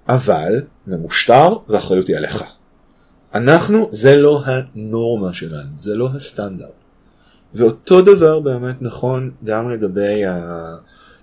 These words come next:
הגישה הבסיסית הזאת, ל-, למה זו דת. רוב האיראנים מבינים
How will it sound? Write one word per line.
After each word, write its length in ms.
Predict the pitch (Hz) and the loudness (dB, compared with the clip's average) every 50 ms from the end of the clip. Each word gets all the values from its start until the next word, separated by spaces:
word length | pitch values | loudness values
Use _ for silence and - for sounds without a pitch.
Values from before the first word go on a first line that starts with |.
| _ _ _ | _ _ _
הגישה 1600 | - 85 80 80 78 80 80 80 80 80 78 78 80 76 69 - _ _ _ _ - - _ _ - 95 98 98 - 127 123 | -14 -12 -10 -10 -10 -10 -10 -8 -8 -8 -8 -8 -10 -12 -14 -16 _ _ _ _ -20 -20 _ _ -12 -10 -8 -4 0 2 2
הבסיסית 420 | 127 117 - - 110 - 127 123 - | 2 0 -2 -6 -4 -4 -2 0 0
הזאת, 340 | 139 113 113 107 107 - _ | 2 2 2 2 2 0 _
ל-, 400 | - 101 101 98 - - 110 110 | 0 2 2 2 2 0 0 0
למה 260 | 107 104 110 120 127 | 0 0 2 2 2
זו 200 | 127 117 113 113 | 2 2 0 0
דת. 380 | 101 101 110 104 92 87 - - - _ | 2 2 0 0 0 -2 -8 -14 -14 _
רוב 300 | 101 110 127 143 143 151 | 2 6 6 6 6 4
האיראנים 480 | 143 131 113 113 117 123 123 120 117 | 2 2 2 0 -2 -2 -4 -6 -6
מבינים 680 | 113 110 104 87 95 101 101 101 110 123 131 131 127 | -6 -8 -8 -8 -10 -10 -8 -6 -6 -4 -4 -4 -6